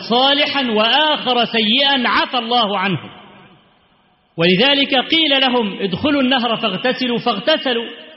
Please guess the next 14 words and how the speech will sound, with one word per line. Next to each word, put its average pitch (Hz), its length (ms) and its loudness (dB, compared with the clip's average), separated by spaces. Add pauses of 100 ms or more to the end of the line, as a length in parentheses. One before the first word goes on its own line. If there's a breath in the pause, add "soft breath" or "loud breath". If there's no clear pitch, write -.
(480)
فكانوا 247 520 2
كأحسن 226 840 0
ما 208 280 2
أنت 214 180 0
رائن 208 360 2
صورة. 269 440 -2 (880)
فهذه 311 580 2
بعض 285 320 0
عقوبات 240 720 2 (1600)
هذه 302 460 2
الكبائر: 262 560 0 (460)
الربا، 247 420 2 (1120)
الزنا، 277 560 0 (800)
الكذب. 208 540 0